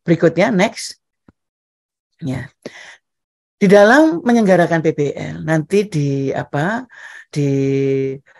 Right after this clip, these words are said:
eh, program studi Bapak dan Ibu, ya, di bawah, eh, perguruan tinggi, tentunya harus memiliki entitas untuk melaksanakan P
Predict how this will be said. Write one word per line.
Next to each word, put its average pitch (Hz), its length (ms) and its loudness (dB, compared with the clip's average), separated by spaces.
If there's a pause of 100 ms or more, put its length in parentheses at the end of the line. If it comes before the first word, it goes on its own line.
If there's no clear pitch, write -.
(360)
eh, 135 480 -4 (260)
program 151 320 -2
studi 143 160 -6
Bapak - 400 -4
dan 135 140 -4
Ibu, 175 500 -8 (160)
ya, 147 320 -14 (320)
di 151 80 -4
bawah, 139 400 -2 (560)
eh, 139 240 -6
perguruan 147 400 -4
tinggi, 135 560 -4 (240)
tentunya 185 400 0
harus 185 460 -2 (180)
memiliki 175 720 -2
entitas 185 800 -4 (160)
untuk 170 400 -2
melaksanakan 156 560 -2
P 147 60 -4